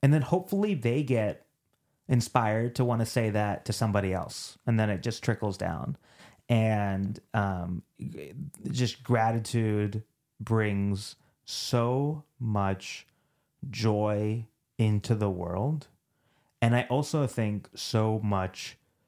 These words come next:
vulnerability and empathy and compassion, because most times I'm, I'm saying thank you because you helped me with something, or you did something for me when I needed it the most,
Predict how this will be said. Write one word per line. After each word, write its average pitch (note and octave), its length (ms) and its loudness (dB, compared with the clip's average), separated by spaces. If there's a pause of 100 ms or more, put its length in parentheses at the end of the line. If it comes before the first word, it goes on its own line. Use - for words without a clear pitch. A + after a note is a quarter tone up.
(180)
vulnerability G2+ 1120 0
and G2 220 -2
empathy G2+ 560 -2
and F#2+ 120 -2
compassion, G#2 760 -4 (520)
because A2 360 2
most C3 320 0
times G2+ 680 -2 (420)
I'm, G#2 180 2 (200)
I'm G#2+ 180 2
saying B2 300 2
thank G2+ 420 -2
you D3+ 300 2
because A2 340 2
you G#2 160 4
helped - 420 -4
me F#2 320 0 (200)
with - 120 -4
something, - 580 -4 (400)
or G#2 120 2
you G#2 540 2
did G2+ 340 0
something F#2 600 -2
for F2+ 440 -2
me F2 640 -4
when F#2 160 -2
I E2+ 140 -4
needed F2 360 -4
it E2 180 -6 (280)
the F#2+ 80 -2
most, - 440 -6